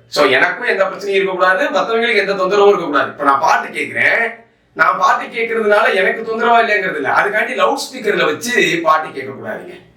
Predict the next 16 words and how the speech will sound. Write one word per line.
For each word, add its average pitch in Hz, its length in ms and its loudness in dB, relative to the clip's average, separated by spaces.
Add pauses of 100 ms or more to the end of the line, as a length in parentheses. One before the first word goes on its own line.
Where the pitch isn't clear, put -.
(240)
ஏன்? - 500 -2
என் 143 240 2
பக்கத்துல - 460 2
பயணம் 175 420 -2
செய்பவருக்கு 143 360 -4
அது 196 160 2
தொந்தரவாக 139 600 2
அமையும். - 360 -4 (680)
அப்ப 117 300 4
அது 110 420 0
நல்ல 139 300 0
மகிழ்ச்சி 139 380 -6
இல்ல, 113 360 -6 (320)
எனக்கு 120 380 0
மட்டும்தான் 208 440 2
கேட்டுக்கணும். 139 440 -6